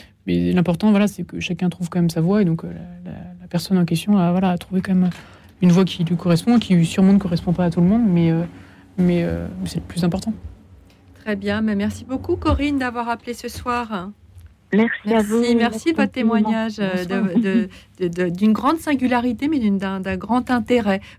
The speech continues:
Speaker 2: Voilà, merci
Speaker 3: Mhm.
Speaker 2: beaucoup de cette variété aussi de témoignages qu'on a ce soir, qui est très intéressante. Euh, une question que je, que je vous pose peut-être plus à vous, euh, Claire de Mazières, parce qu'en tant qu'engagée dans la communauté d'Emmanuel,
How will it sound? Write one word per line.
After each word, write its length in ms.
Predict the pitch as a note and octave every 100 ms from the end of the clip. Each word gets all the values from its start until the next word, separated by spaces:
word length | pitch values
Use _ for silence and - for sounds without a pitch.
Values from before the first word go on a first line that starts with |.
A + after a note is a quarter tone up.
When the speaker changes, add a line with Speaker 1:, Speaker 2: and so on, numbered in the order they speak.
| -
Speaker 2:
Voilà, 200 | F3+ F3+
merci 320 | G3 G3+ -
Speaker 3:
Mhm. 60 | A3
Speaker 2:
beaucoup 340 | A#3+ F#3+ B3
de 140 | G3+
cette 280 | G3 G3 F#3
variété 600 | G3 G3+ A#3+ A#3 A3 -
aussi 240 | A3+ G#3+ F#3+
de 100 | G3
témoignages 520 | G3 F#3+ F#3 G3 G3+
qu'on 140 | G3
a 80 | F3+
ce 120 | F3
soir, 280 | F3 - G3+
qui 100 | -
est 60 | F3+
très 180 | - A3
intéressante. 600 | G3+ G3+ F#3 F3+ G#3+ G3+ - - - - - -
Euh, 320 | G3+ F#3+ G3 -
une 140 | D#4
question 400 | F4 G4 - G4+
que 160 | - B3+
je, 420 | G#3+ G3 F#3+ F#3+
que 160 | G3 A3
je 120 | A#3
vous 160 | A3+
pose 200 | A3 C4
peut-être 320 | C4+ A#3+ A3 G3+
plus 360 | - C4 C4
à 100 | B3+
vous, 300 | A3 G#3+ A#3+
euh, 140 | A3+ G#3
Claire 180 | G3+ G#3
de 80 | G3+
Mazières, 360 | G#3 G3 A3
parce 160 | G3+ F#3+
qu'en 180 | - G3+
tant 180 | G#3
qu'engagée 540 | G#3 G3+ F#3+ F#3+ G3+ G3
dans 80 | G#3
la 60 |
communauté 420 | G3+ G3 G3 G3+
d'Emmanuel, 460 | F#3+ G#3 G#3 G#3 G#3+